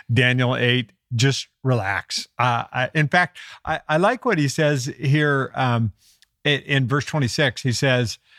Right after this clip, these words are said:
this evening's not gonna happen for a long, long time. So keep this vision secret.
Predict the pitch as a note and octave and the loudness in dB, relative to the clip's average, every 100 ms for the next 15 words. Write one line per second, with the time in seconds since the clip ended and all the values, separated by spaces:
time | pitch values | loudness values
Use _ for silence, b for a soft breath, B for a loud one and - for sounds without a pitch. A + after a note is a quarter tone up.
0 | b b E3 F3 G3+ G3+ G3+ G#3 F#3 E3+ | b b 0 2 0 0 2 0 0 0
1 | F3 F#3 D#3 C3+ D#3 D#3 E3 D3+ - B2+ | 0 0 -2 0 0 0 0 -2 0 0
2 | G#2+ G2 A2+ D#3 D#3 D3+ C3 A2+ A#2+ C3 | 0 -4 -6 -2 0 2 0 0 0 0
3 | C3+ A#2 - C3+ A2+ G2+ B B B - | 0 -2 -2 -2 0 -4 B B B -2
4 | C#3 - - A#3+ G#3 - F3 E3+ - A#2 | -2 -2 -2 -2 -2 -2 -2 -2 -4 0
5 | C#3+ C3+ C#3 C3 G#2+ - C3+ - - F#2 | 2 2 0 0 -2 0 0 -2 -8 -16
6 | _ | _